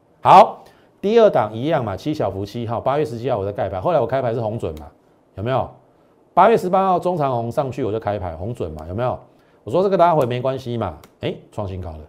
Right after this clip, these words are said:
那最近创新高拉回 OK 啦，还在我们送给大家的成本之上嘛。那它是鸿海集团，又是M H联盟，就不用紧张。这是第二档。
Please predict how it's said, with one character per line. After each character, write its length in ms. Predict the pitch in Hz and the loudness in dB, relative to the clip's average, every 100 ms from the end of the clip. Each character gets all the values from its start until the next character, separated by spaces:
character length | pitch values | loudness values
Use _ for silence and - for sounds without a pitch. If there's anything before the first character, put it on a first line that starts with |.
| _ _ _ _ _ _ _ _ _ _ _ | _ _ _ _ _ _ _ _ _ _ _
那 100 | 185 | -4
最 160 | 202 208 | 2 4
近 100 | 208 | 4
创 160 | 180 | -2
新 120 | 180 180 | -2 0
高 100 | 175 | 0
拉 160 | 170 | 0
回 100 | 143 | 0
OK 380 | 117 127 - 120 | -2 -4 -4 -4
啦， 220 | 104 80 - _ _ _ _ _ | -4 -6 -18 _ _ _ _ _
还 380 | - - 113 135 | -20 -4 0 0
在 560 | 156 196 185 151 135 113 - _ - | -2 -4 0 0 -2 -6 -10 _ -10
我 140 | 104 | -6
们 420 | 107 117 113 107 - | -4 -4 -4 -8 -12
送 240 | - 170 113 | -8 -6 -6
给 100 | 98 | -6
大 240 | 139 131 | -6 -6
家 300 | - 123 117 113 | -6 -6 -6 -6
的 200 | 107 95 | -8 -8
成 300 | - 95 117 | -8 -10 -8
本 180 | 85 82 | -10 -10
之 180 | 98 | -14
上 220 | 95 110 78 73 | -8 -8 -8 -16
嘛。 60 | _ _ _ _ _ _ _ _ _ _ _ _ - | _ _ _ _ _ _ _ _ _ _ _ _ -8
那 120 | 165 | -4
它 140 | 160 | -2
是 120 | 165 156 | 0 0
鸿 160 | 127 | 0
海 120 | 131 | 0
集 180 | 98 104 | -4 -6
团， 140 | 101 101 | -4 -4
又 140 | 131 | -4
是 100 | 127 | -6
M 200 | 120 120 | -8 -6
H 220 | 117 104 | -6 -8
联 140 | 92 92 | -8 -8
盟， 160 | 92 | -10
就 80 | 92 | -12
不 120 | 104 | -8
用 120 | 101 | -8
紧 140 | 98 80 | -8 -14
张。 220 | 80 85 82 _ _ _ - | -14 -14 -14 _ _ _ -10
这 80 | 107 | -6
是 80 | 107 | -6
第 220 | 110 101 | -4 -6
二 80 | |
档。 120 | 90 | -6